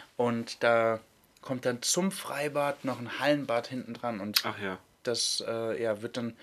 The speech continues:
Speaker 1: dahin gestellt, wo jetzt auch schon das Gebäude steht, wo die Umkleiden und so
Speaker 2: Ah,
Speaker 1: drin sind.
Speaker 2: okay.
Speaker 1: Äh, nur ein bisschen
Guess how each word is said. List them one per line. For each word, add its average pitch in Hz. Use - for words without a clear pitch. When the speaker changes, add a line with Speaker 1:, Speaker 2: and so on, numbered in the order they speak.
Speaker 1:
dahin 135
gestellt, 131
wo 127
jetzt 123
auch 131
schon 139
das 113
Gebäude 101
steht, -
wo 107
die 101
Umkleiden 101
und 98
so 139
Speaker 2:
Ah, 165
Speaker 1:
drin 104
sind. 113
Speaker 2:
okay. 110
Speaker 1:
Äh, 107
nur 127
ein 123
bisschen 117